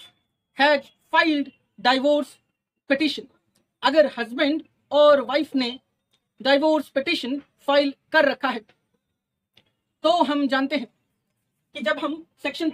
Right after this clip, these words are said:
thirteen के बारे में बात करेंगे, तो ये basically contested divorce के बारे में बात करेगा, यानी वन साइडेड divorce either by husband or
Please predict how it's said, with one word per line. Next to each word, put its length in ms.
thirteen 440
के 100
बारे 220
में 220
बात 260
करेंगे, 300
तो 680
ये 160
basically 500
contested 680
divorce 480
के 120
बारे 200
में 120
बात 220
करेगा, 260
यानी 320
वन 280
साइडेड 440
divorce 440
either 260
by 140
husband 400
or 340